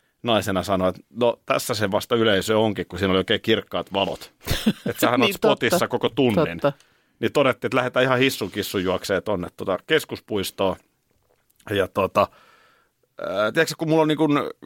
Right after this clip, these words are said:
Speaker 1: heijastinliivit ja kaikki,
Speaker 2: Joo.
Speaker 1: mutta ei ole shortseja. Ja sitten tosiaan tää Töölönlahti, joka on vähän tämmönen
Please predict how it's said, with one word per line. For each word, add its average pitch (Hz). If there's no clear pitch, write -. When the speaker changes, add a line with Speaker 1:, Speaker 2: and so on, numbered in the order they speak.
Speaker 1:
heijastinliivit 117
ja 104
kaikki, -
Speaker 2:
Joo. 151
Speaker 1:
mutta 127
ei 147
ole 143
shortseja. -
Ja 120
sitten 160
tosiaan 135
tää 139
Töölönlahti, 120
joka 113
on 113
vähän 143
tämmönen 113